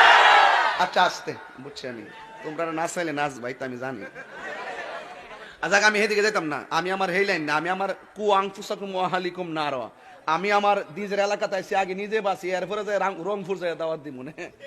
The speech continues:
আগে নিজের ঘর ঠিক করে লই, কথা কন, ঠিক না বেটে? রাজি আসেননি সবাই ইনশাআল্লাহ?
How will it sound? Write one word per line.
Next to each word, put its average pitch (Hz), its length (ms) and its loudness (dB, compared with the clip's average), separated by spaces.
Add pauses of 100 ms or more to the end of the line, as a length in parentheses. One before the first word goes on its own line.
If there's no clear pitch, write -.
(220)
আগে 170 160 -4
নিজের 208 320 0
ঘর 202 180 4
ঠিক 240 320 -2
করে 226 140 6
লই, 180 160 -2
কথা 190 180 0
কন, 180 200 -2
ঠিক 190 200 -8
না 165 100 -2
বেটে? 170 240 -2 (1120)
রাজি 208 260 8
আসেননি 247 360 6
সবাই 254 240 8
ইনশাআল্লাহ? 220 640 10